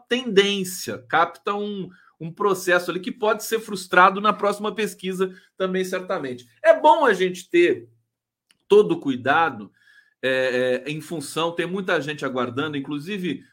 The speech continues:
os estrategistas do P T, o próprio Lula,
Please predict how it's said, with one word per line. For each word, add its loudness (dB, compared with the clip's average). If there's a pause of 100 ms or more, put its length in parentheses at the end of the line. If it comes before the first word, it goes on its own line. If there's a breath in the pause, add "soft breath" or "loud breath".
(100)
os -12
estrategistas -8
do -20
P -16
T, -14
o -10
próprio -6
Lula, -6